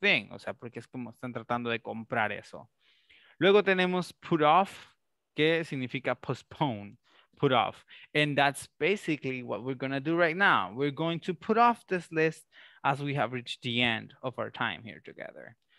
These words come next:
So he had to put off the meeting because he was very late. ¿Ya?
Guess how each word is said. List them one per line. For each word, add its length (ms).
So 440
he 160
had 200
to 100
put 180
off 420
the 100
meeting 440
because 360
he 140
was 420
very 400
late. 560
¿Ya? 260